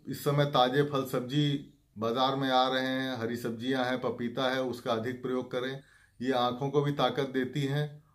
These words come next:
और शरीर की प्रतिरोधक क्षमता को भी बढ़ाती हैं, जिससे वायरस में, वायरस से लड़ने के लिए शरीर को शक्ति मिलती है।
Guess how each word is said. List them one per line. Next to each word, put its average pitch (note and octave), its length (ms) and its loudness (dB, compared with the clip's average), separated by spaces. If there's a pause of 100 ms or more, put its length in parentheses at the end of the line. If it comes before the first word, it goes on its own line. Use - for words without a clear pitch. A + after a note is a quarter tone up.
(180)
और C#3 280 4
शरीर C#3 380 0
की C#3 180 -2
प्रतिरोधक A#2+ 600 -4
क्षमता A2+ 360 -2
को A#2+ 140 -4
भी A#2 120 0
बढ़ाती G2+ 480 -2
हैं, C3+ 380 -6 (360)
जिससे B2 320 4
वायरस B2+ 440 2
में, C3+ 380 -2 (160)
वायरस B2 360 0
से C3+ 160 0
लड़ने B2 380 0
के C3+ 140 0
लिए C3+ 480 0 (300)
शरीर C3 280 0
को C3+ 140 0
शक्ति C3 320 -6
मिलती A2 400 -2
है। F2+ 300 -8